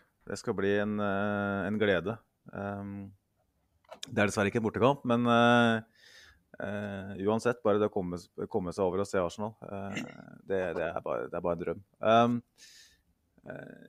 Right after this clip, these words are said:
bare litt om det med tog. Eh, vi snakket litt om det før, før sending, at, eh, det koster jo faen meg skjorta å kjøre tog i England. Det er helt idiotisk med tanke på lønnsnivå og sånn. Det er jo, må jo ta opp lån for å kjøre tog, nesten. Eh, men jeg,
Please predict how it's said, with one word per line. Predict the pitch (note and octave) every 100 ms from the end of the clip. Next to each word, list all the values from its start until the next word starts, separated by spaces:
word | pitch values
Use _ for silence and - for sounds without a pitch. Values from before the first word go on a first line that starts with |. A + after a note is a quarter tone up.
| _
bare | - E3 E3
litt | C3+
om | C#3+
det | A#2+
med | A#2+
tog. | - G2 G#2
Eh, | G2+ _ _ A2 A2+ A2+ A2+ A2+
vi | A2+
snakket | A#2 G#2+ G#2+
litt | G#2+
om | G2+
det | G#2
før, | - F#2+ F#2+
før | - F#2+
sending, | G#2+ F2 G2+
at, | G#2+ - G2+
eh, | G2 F#2+ F#2+
det | A2
koster | F#2+ - F#2+
jo | F#2+ F#2+
faen | G#2+ F#2+
meg | F#2
skjorta | G2+ - G2 -
å | - G2 G2 F#2+ F#2+ F#2+ F#2 F#2
kjøre | G2+ F2+
tog | F2+ E2+
i |
England. | D#2 F2 F#2+
Det |
er | F#2
helt | F#2 -
idiotisk | F#2 F2 D#2+ - - - -
med | G2
tanke | F2 -
på |
lønnsnivå | F2+ E2 - F2
og | F2
sånn. | G#2 F#2 -
Det | F#2
er | F2 F2+
jo, | F2+ - - - - - - _
må | F#2+
jo | F#2+
ta | F2+
opp | F#2
lån | E2+ F#2
for | - F#2
å | F2+
kjøre | F#2+
tog, | F2+ F2+ F#2+
nesten. | G2+ - G2+ - -
Eh, | - G2 F#2+ F#2+ F#2+ F#2 F#2 F#2 F#2 F2+ _ - - _ _ _ _ _ -
men |
jeg, | B2